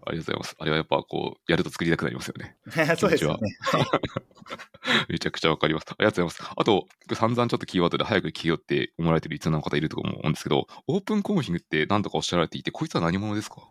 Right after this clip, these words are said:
Speaker 2: はい。えっと、オープンコンフィグっていうのは、あ、平たく言うと、あの、ネットワークのベンダーを問わず、あの、ベンダーニュートラルに作られているデータモデルっていう風な感じになります。機器の情報を取るみたいなものを結構汎用化して定義してあって、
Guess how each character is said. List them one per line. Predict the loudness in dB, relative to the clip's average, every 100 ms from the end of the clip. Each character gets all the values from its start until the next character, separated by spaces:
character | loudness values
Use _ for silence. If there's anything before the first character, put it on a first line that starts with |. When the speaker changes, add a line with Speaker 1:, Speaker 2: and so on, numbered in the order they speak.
| _
Speaker 2:
は | 0 2
い。 | 2 -2
え | -6
っ |
と、 | -2 2
オ | 2
ー |
プ | 0 -4
ン | -2
コ | 0
ン | 2
フ |
ィ | 2
グ | 0
っ |
て | -4 -2
い | 0
う | 2
の | 0
は、 | -2 -2
あ、 | -4 -6
平 | -6 -6
た | 0
く | 0
言 | 0
う |
と、 | 0 0 2 2
あ |
の、 | 2 2
ネ | 0
ッ | -2
ト | 2
ワ | 4
ー | 4
ク | 0
の | -2
ベ | 0
ン | 0
ダ | 2
ー | 0
を |
問 | 0 0
わ | 0
ず、 | 0 0 -2 -4 -14 -4
あ | 0
の、 | 0
ベ | 0 0
ン |
ダ | 0
ー |
ニ | 0
ュ |
ー | 2
ト | 2
ラ | 0
ル |
に | -2
作 | -4 2
ら | 2
れ |
て | 2 -2
い | -2
る | 0
デ | 0
ー |
タ | 2
モ | 0 4
デ | 2
ル | 2
っ | _
て | 0
い | 0
う |
風 | 2 0
な |
感 | 0 -6
じ | -4
に | -4
な | -4
り | -8
ま | -8
す。 | -10 -10 _ -12
機 | -2
器 | 2
の | 2
情 | 2 0 0
報 | 2 2
を | 2
取 | 0 0 0
る | 0
み | 2
た | 6
い | 6
な | 4
も | 0
の | 0 0
を | 0
結 | -2 0
構 | -4 -2
汎 | 2 2
用 | 2
化 | 0
し | -2
て | 4 4 4 0
定 | 0
義 | 0 -2
し |
て | -8 -8
あ |
っ |
て、 | -8